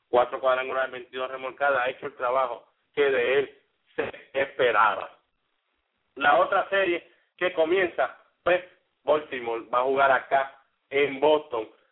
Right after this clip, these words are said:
Baltimore tiene ocho victorias con cuatro derrotas versus el equipo de, de, de Boston. Ya han batido al equipo de Boston acá. Chris Davis, su bateador designado y primera base, ya le ganó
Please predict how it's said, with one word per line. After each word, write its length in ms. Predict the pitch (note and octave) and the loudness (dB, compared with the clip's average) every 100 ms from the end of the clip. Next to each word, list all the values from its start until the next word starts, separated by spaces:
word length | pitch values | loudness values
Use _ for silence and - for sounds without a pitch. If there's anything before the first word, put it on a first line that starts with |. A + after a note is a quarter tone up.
| _ | _
Baltimore 460 | A#2 A#2 C#3 C3 | -6 -4 -4 -4
tiene 220 | - C3+ C3+ | -2 0 0
ocho 300 | A#2+ - C3+ | 0 -2 -4
victorias 380 | C3 - C3+ | 0 2 2
con 160 | C3+ A#2+ | 0 -6
cuatro 400 | A#2+ A#2+ C3 C3 | -4 -4 -2 -2
derrotas 380 | B2+ C3 C3 B2+ | -2 -2 -2 -2
versus 440 | B2 A#2 A#2+ A2 | -2 -4 -2 -2
el 60 | F#2+ | -4
equipo 380 | - - C3 B2+ | -16 -2 2 2
de, 80 | |
de, 600 | A2+ A#2 A2 A#2+ A#2 A2 - _ _ _ | 0 -6 -6 -2 -2 -4 -12 _ _ _
de 100 | A#2+ | 2
Boston. 400 | B2 D3+ C3 B2 A2+ | 4 4 2 -8 -6
Ya 260 | C3 C3+ - _ _ _ _ _ _ - | -6 -6 -12 _ _ _ _ _ _ -14
han 140 | C#3 | -8
batido 400 | C3 - C#3 C3 | -6 -6 -8 -6
al 80 | A2+ | -6
equipo 360 | G2+ - C3 B2+ | -10 -10 -4 -4
de 80 | |
Boston 420 | A2+ - - B2 A2+ | -4 -10 -14 -12 -12
acá. 420 | A2+ D#3+ D#3+ - - _ _ _ _ | -4 0 0 -2 -16 _ _ _ _
Chris 340 | C#3 C#3+ C3 | -6 -6 -4
Davis, 460 | C#3 C#3+ A2+ A2 A2+ _ _ | -2 -2 -2 -10 -16 _ _
su 280 | _ C3+ C3+ | _ -6 -6
bateador 440 | A2+ A2+ A2+ A2+ - | -6 -6 -4 -6 -8
designado 420 | _ A2+ B2+ C3 | _ -8 -2 -2
y 40 | B2+ | -4
primera 380 | B2 C3 C#3 | -8 -4 0
base, 340 | C3+ C3 - A#2+ | 2 2 -2 -6
ya 160 | B2 | -4
le 120 | C3+ C3 | -2 -2
ganó 380 | A#2 A2+ B2 | -4 -4 -8